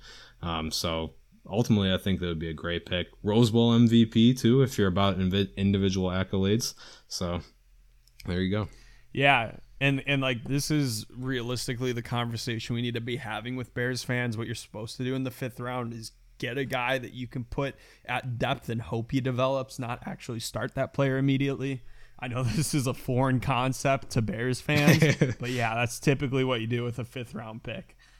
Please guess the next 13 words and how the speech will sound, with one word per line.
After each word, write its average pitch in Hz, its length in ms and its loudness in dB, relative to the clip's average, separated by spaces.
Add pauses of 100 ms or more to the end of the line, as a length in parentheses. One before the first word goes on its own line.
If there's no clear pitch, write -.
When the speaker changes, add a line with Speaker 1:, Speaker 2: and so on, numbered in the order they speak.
(220)
Speaker 2:
Um, 127 440 -2
I 165 140 6
agree 131 200 -2
with 127 160 -6
that. 127 260 2
I'm 160 200 0
actually 180 240 0
going 127 340 -2
depth 117 340 -6 (100)
too 123 440 -6
on 117 180 -10
my, 117 440 -10 (120)
uh, 113 280 -12